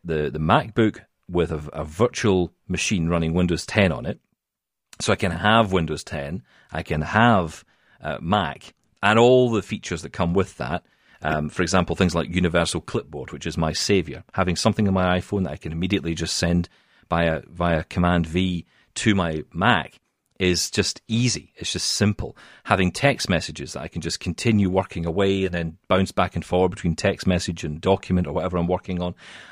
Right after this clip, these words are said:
All of that is brilliant. But I've also got the, the joy of having Windows there as well. And, of course, I've got my iPhone for everything else. So, you know, I, I've noticed that my, my technology has really shrunk this year.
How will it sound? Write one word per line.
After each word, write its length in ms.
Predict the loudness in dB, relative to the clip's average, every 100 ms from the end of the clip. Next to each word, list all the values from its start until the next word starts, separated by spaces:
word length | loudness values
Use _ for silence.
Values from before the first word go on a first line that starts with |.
| -20 _ _
All 320 | 6 8 8 6
of 140 | 2
that 260 | -2 -4 -10 _ -10
is 180 | -10 -6
brilliant. 520 | -2 0 0 -2 -2
But 120 | 2
I've 80 | 4
also 180 | 2 2
got 120 | -4
the, 120 | -6 -10
the 60 | -10
joy 280 | 0 2 2
of 80 | 0
having 340 | -2 -4 -8 _ _ -2
Windows 380 | 0 0 -2 -6
there 140 | -6
as 120 | -4
well. 300 | 0 0 0 _ _ _ 2
And, 200 | 4 4
of 100 | 2
course, 300 | -2 -2 -10
I've 100 | -8
got 120 | -6 -4
my 260 | -4 -4
iPhone 280 | -6 -6 -4
for 100 | -6
everything 320 | -8 -8 -8
else. 300 | -8 -10 -14 -8
So, 280 | -2 0 0
you 80 | -2
know, 80 |
I, 180 | 0 0
I've 100 | 2
noticed 320 | 4 2 2
that 120 | 0 0
my, 260 | 0 0
my 260 | 0 0 -2 -6 -8
technology 560 | -4 2 2 2 0
has 180 | -4 -4
really 220 | -2 -2
shrunk 540 | -2 -4 4 4 4 -6
this 260 | -10 -10
year. 200 | -12 -16